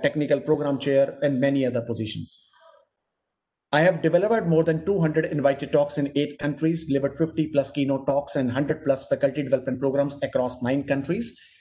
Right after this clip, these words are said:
I'm a certified drone pilot. Yes, everybody, I'm a certified drone pilot over here with two inventions, three inve-, uh, three patents, and fifteen copyrights. And I have won twenty-six awards for my teaching and research,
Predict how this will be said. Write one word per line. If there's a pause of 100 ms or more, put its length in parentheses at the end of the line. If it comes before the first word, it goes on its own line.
(160)
I'm
a
certified
drone
pilot.
Yes,
everybody,
I'm
a
certified
drone
pilot
over
here (420)
with
two
inventions,
three
inve-,
uh,
three
patents,
and
fifteen
copyrights. (400)
And
I
have
won
twenty-six
awards
for
my
teaching
and
research,